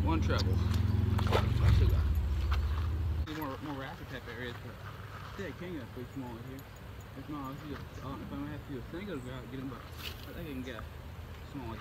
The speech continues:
here. Here we go, let's try to get another one. Got one,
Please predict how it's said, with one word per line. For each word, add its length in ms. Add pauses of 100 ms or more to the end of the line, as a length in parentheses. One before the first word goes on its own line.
here. 80
Here 760
we 100
go, 60
let's 180
try 80
to 60
get 80
another 160
one. 140 (3750)
Got 160
one, 120